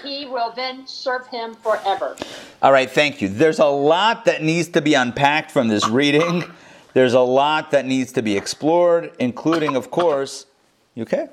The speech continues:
Speaker 2: There you go. The juxtaposition that, that we talked about before. But let's first deal with the verse itself, the, the verses themselves.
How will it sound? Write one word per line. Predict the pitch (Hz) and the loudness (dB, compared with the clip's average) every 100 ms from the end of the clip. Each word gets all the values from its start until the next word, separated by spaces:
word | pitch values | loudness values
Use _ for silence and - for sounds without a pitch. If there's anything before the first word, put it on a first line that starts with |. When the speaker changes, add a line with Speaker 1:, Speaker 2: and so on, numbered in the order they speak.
| _ _ | _ _
Speaker 2:
There | - - - - 104 101 | -20 -20 -20 -10 -6 -6
you | |
go. | 87 - - - | -6 -12 -20 -10
The | 117 | -6
juxtaposition | 151 143 - 127 120 151 147 131 | -4 -4 -6 -8 -4 -4 -4 -4
that, | 127 | -4
that | 120 117 | -2 -2
we | 117 | -4
talked | 117 120 117 | -4 -4 -2
about | 110 95 | -4 -4
before. | 104 - 127 | -6 -4 -2
But | 127 | -2
let's | 156 190 - | -2 -2 -6
first | - 165 160 - | -4 -4 -4 -4
deal | 151 139 | -2 0
with | 131 - | -2 -4
the | 107 | -6
verse | 123 123 | -4 -6
itself, | 101 - 147 143 139 | -8 -4 -2 -2 -4
the, | 104 98 | -6 -8
the | 85 | -8
verses | 92 120 117 - 156 120 | -6 -6 -4 -4 -4 -6
themselves. | 95 - 139 135 123 | -10 -4 -2 -2 -4